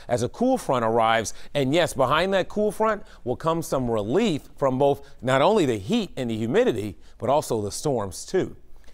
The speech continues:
Here's a look at temperatures across the board. They range from near ninety in Batavia right now to eighty-six in Hamilton to eighty-five in Harrison to eighty-seven down there in Sparta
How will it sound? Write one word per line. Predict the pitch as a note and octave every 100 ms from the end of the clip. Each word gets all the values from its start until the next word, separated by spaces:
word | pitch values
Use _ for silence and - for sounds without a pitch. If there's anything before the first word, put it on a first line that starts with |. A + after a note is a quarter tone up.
| -
Here's | F#3
a | F3
look | E3+
at | D#3+ -
temperatures | D3+ C#3 C#3 A#2
across | - D#3 C#3
the | -
board. | G#2+ D#3+ C#3 - -
They | - G3
range | F#3 F#3+ F#3+
from | - E3 D#3
near | G3 B3+
ninety | A3 G3+ A3 G3 F#3
in | E3
Batavia | D3+ E3+ F3 E3+ E3+
right | E3 E3
now | D#3 E3 E3 - -
to | C#3+
eighty-six | G#2+ D#3+ F#3 - F3+ -
in | D#3+
Hamilton | D#3 D#3+ E3 D#3+ E3 D3+
to | B2+ C#3+
eighty-five | D#3+ E3+ D#3+ D3+ D#3+
in | D3
Harrison | C3+ D#3 D3+ D3+ D3+ - -
to | -
eighty-seven | B2+ D#3 D#3+ D#3 D3 D3
down | C3+ C#3 C3+
there | B2+
in | B2+
Sparta | - C#3 C3 B2